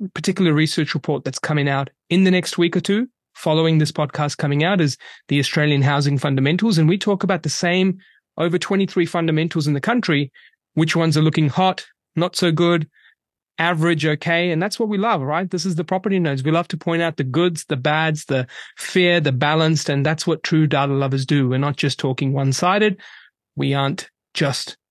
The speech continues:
real estate agents, as, like, as many people say. That's something where you'll see greens everywhere on a scorecard if you're, if you're looking at that perspective, but there's nothing to sell you in these research papers. They're all information for you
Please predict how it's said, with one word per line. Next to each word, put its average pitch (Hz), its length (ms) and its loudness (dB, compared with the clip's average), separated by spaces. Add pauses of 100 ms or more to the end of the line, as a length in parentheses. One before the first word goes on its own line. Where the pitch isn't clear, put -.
(280)
real 135 180 0
estate 131 260 -2
agents, - 400 -4
as, 135 120 -2
like, 139 200 -2 (160)
as 143 120 2
many 147 200 2
people 139 260 0
say. 196 240 2
That's 143 260 -2
something 165 320 2
where 156 100 4
you'll 156 100 4
see 165 380 2 (500)
greens 196 440 4
everywhere 190 380 4
on 180 120 2
a 170 40 2
scorecard 175 600 0
if - 120 -4
you're, 160 220 -2 (200)
if 170 140 -6
you're 160 80 0
looking 156 300 0
at 139 80 -2
that 160 160 -2
perspective, 165 500 -2
but 151 120 -2
there's 139 140 0
nothing 160 280 2
to 147 80 2
sell 135 260 0
you 135 60 0
in 127 80 0
these 123 160 -2
research 123 480 -4
papers. 131 320 -6
They're 139 160 0
all 160 240 2
information 131 580 0
for 127 140 -4
you 123 260 0